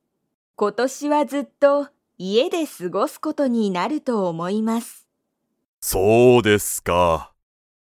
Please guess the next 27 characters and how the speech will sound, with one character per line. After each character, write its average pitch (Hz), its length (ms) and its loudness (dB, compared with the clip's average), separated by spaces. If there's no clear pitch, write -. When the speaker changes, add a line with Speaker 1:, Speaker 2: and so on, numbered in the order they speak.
Speaker 2:
何 104 580 2
か 82 320 0
し - 260 -6
た 113 220 0
ら 120 260 6
い 127 460 0
い 113 40 -8
と 80 520 -2
思 92 320 2
い 117 180 4
ま 123 260 4
す - 220 -4
け 107 220 0
ど。 82 500 -6
Speaker 1:
大 247 300 0
西 339 280 -6
さ 294 200 -4
ん 285 160 -2
は 277 320 -2
何 311 400 -4
か 175 180 -6
し - 240 -14
ま 180 160 -4
す - 160 -18
か？ 190 400 -8
Speaker 2:
は 90 360 2
い。 101 280 2